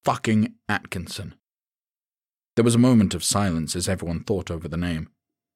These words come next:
June dissolved into a fit of coughs, wheezing under her breath.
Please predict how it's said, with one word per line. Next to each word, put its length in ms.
June 340
dissolved 460
into 200
a 40
fit 280
of 120
coughs, 540
wheezing 420
under 220
her 120
breath. 380